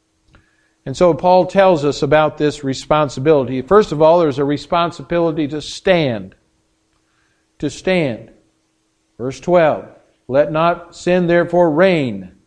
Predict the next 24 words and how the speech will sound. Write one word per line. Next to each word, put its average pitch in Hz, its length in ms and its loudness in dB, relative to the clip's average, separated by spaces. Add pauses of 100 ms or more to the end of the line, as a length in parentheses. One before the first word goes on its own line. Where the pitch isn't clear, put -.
(420)
in 135 140 -6
your 135 100 -2
mortal 143 320 0
body," 127 320 -2
that 135 220 2
is, 127 260 -6 (1400)
that 151 320 0
ye 143 260 -2
should 147 220 -2
obey 151 480 2
it 180 200 -2 (600)
and 147 160 -4
the 139 40 2
lust 151 320 2
thereof. 139 540 2 (800)
Here's 220 260 2
another 196 240 2
one 190 160 2
of 147 240 0
Paul's 165 520 2 (880)
therefores. 165 1000 0 (560)
He 185 240 2
says, 175 720 2 (760)
"Therefore," 185 840 2